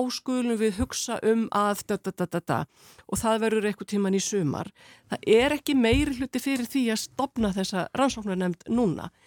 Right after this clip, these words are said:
Og það er það sem veldur mér áhyggjum og það er ekkert sem segir mér að sá meiri hluti verði til staðar í júní. Kannski breytist það, kannski ekki. Og það er vond staða fyrir málið að vera í bara almennt.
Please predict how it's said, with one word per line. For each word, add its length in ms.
Og 240
það 460
er 100
það 140
sem 100
veldur 320
mér 160
áhyggjum 400
og 400
það 80
er 80
ekkert 320
sem 120
segir 520
mér 320
að 140
sá 140
meiri 360
hluti 260
verði 300
til 80
staðar 400
í 80
júní. 400
Kannski 540
breytist 440
það, 260
kannski 480
ekki. 480
Og 80
það 540
er 100
vond 320
staða 480
fyrir 220
málið 420
að 120
vera 280
í 140
bara 280
almennt. 880